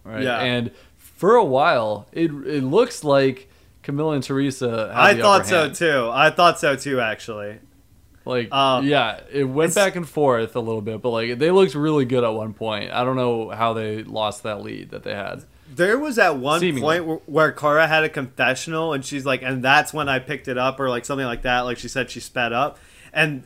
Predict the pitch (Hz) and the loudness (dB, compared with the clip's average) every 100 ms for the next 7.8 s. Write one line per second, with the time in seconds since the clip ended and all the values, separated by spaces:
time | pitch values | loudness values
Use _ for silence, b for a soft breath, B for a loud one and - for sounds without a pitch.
0 | - 160 - 165 156 139 170 175 233 - | -6 -6 0 0 0 -2 0 2 0 -2
1 | 170 180 180 196 175 139 123 151 156 147 | -2 -2 -2 -4 -4 -4 -4 -4 -4 -4
2 | 131 151 160 135 113 b b - - 170 | -2 -2 -2 -4 -4 b b -20 -4 2
3 | 247 311 165 139 123 135 120 107 - - | 6 6 4 -2 0 2 2 -2 -12 -20
4 | - - - 175 185 165 143 113 143 131 | -12 -10 -8 -6 -2 -2 -4 -6 -4 -2
5 | 110 120 127 - 196 196 196 147 143 143 | 0 0 0 -2 2 4 6 4 4 2
6 | 123 123 110 120 - 147 139 123 113 - | 0 -6 -6 -14 -8 -4 -4 -6 -10 -8
7 | 131 113 104 123 117 120 117 | -4 -4 -4 -4 -2 0 -2